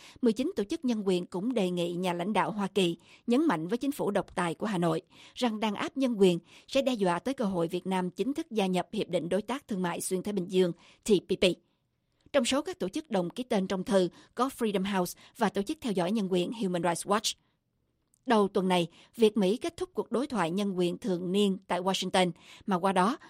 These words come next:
Hoa Kỳ đã tăng áp lực với Việt Nam về một loạt các vụ bắt bớ những tiếng nói chỉ trích nhà nước ở Việt Nam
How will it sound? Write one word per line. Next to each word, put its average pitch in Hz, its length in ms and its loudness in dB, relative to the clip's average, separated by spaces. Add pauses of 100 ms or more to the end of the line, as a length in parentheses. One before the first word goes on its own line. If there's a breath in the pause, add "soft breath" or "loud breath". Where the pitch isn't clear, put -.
(120 loud breath)
Hoa 277 120 0
Kỳ 185 220 0
đã 214 140 -2
tăng 269 200 -4
áp - 180 -8
lực 208 160 -2
với 233 80 -2
Việt 185 200 -4
Nam 190 260 0
về 185 180 -2
một 175 240 -2
loạt 185 320 0
các 277 120 -8
vụ 175 140 -2
bắt 214 180 -6
bớ 196 300 2
những 175 260 -6
tiếng 214 180 -4
nói 214 160 -4
chỉ 175 160 -6
trích 254 180 -4
nhà 185 120 -2
nước 190 240 -2
ở 190 120 -4
Việt 175 160 -8
Nam 180 220 0